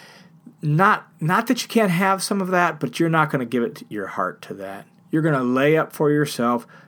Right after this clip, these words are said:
treasures with God in heaven, in God's safekeeping, because you cannot serve both God and money and stuff. You can't do that. So you gotta choose. Who are you gonna give your heart to?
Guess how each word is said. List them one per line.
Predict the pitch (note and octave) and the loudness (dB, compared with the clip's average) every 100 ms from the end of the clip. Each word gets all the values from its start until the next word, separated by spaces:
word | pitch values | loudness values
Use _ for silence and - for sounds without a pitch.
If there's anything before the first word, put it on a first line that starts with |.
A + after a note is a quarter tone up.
| _ | _
treasures | - - C#3+ C#3 C3 C3+ C3+ A#2+ G#2+ | -12 0 2 4 2 2 0 -2 -2
with | A2 A2 | -4 -4
God | - F#2+ F#2 - - _ _ | -8 -8 -8 -10 -14 _ _
in | A#2+ G#2 | -10 -10
heaven, | G2+ G#2+ G2+ F2 F2 - - - | -8 -6 -6 -8 -16 -20 -12 -6
in | C3 B2 | -4 -4
God's | A#2 A#2+ A#2+ A#2 - G2+ | -2 2 2 0 -4 -8
safekeeping, | - G2+ F#2+ - - F2+ - - _ - - - - | -8 -6 -10 -14 -16 -16 -16 -20 _ -20 -20 -20 -12
because | A#2+ - A2 - | -6 -2 -2 -4
you | |
cannot | - - D3+ D3+ C#3 - | -8 -4 0 0 0 -2
serve | - B2+ A2 | -4 -2 -2
both | G#2+ G2 F#2+ G#2 | -2 -4 -6 -4
God | A2+ G#2+ F#2 F2 _ _ _ - - | 2 2 2 -4 _ _ _ -20 -10
and | A#2 G2 | -8 -4
money | G2+ G#2+ F#2 | -2 -2 -4
and | E2+ | -10
stuff. | D2+ - - - - - - - _ _ _ _ _ _ - | -10 -12 -10 -12 -12 -18 -20 -20 _ _ _ _ _ _ -8
You | A#2+ | -8
can't | - B2+ G2 - | -4 -4 -4 -8
do | E2+ E2 | -14 -14
that. | - - - - - - - | -18 -20 -20 -20 -20 -20 -14
So | - | 0
you | D3 D3+ | 2 4
gotta | F3 D#3 | 4 2
choose. | D3 B2+ F2+ - - - - - - | 0 -4 -4 -8 -18 -20 -20 -20 -20
Who | - G3 | 0 2
are | |
you | F#3+ | 4
gonna | E3+ D#3+ | 4 2
give | C#3+ C#3 A#2 | 2 0 0
your | G#2 | -4
heart | - E2+ - | -2 -4 -6
to? | - F2 | -10 -10